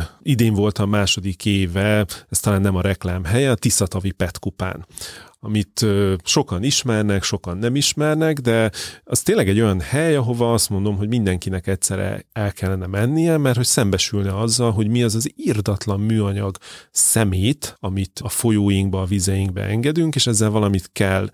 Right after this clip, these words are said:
kezdeni. Most ez, akár ezt az új hulladékgazdálkodási törvényt nézzük, ez egy kicsikét edukálni fogja az embereket, hogy igenis oda kell figyelni arra, hogy visszavisszük.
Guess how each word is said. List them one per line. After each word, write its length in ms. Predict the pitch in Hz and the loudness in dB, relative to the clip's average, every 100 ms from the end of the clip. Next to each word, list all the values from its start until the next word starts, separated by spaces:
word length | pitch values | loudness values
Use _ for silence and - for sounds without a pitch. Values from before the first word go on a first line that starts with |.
| - | -4
kezdeni. 480 | 87 87 90 98 - | 0 0 0 -4 -6
Most 220 | 127 131 | -6 -2
ez, 100 | 143 160 - | 0 0 -2
akár 260 | 131 127 | -2 0
ezt 140 | 117 - | 2 0
az 100 | 110 | 0
új 100 | 104 | 2
hulladékgazdálkodási 1400 | 104 92 95 95 92 107 147 113 104 98 92 92 98 - | 2 0 0 0 0 -2 -4 -2 0 0 -2 -4 -4 -2
törvényt 440 | 104 95 90 90 | -2 0 0 0
nézzük, 340 | 110 170 175 | 2 2 2
ez 100 | - | 0
egy 80 | 127 | 0
kicsikét 420 | - 165 143 123 | 0 0 2 2
edukálni 520 | - 113 104 104 98 95 | 2 0 0 0 2 0
fogja 360 | - 95 92 | -2 -2 0
az 140 | 90 92 | 0 2
embereket, 640 | 95 90 90 87 143 165 | 0 0 -4 0 0 0
hogy 160 | 143 - - - - | -2 -4 -12 -18 -8
igenis 400 | - 95 92 101 | -2 0 2 2
oda 160 | 95 101 | 0 0
kell 220 | 117 110 | 0 0
figyelni 720 | - 98 95 87 95 113 117 | 0 0 2 2 2 2 2
arra, 600 | - 104 95 87 101 110 | 0 -2 0 2 2 4
hogy 320 | 113 107 104 95 - | 2 2 0 -2 -8
visszavisszük. 800 | - 90 - 85 85 - - - | -4 -2 -2 -2 -2 -2 -4 -10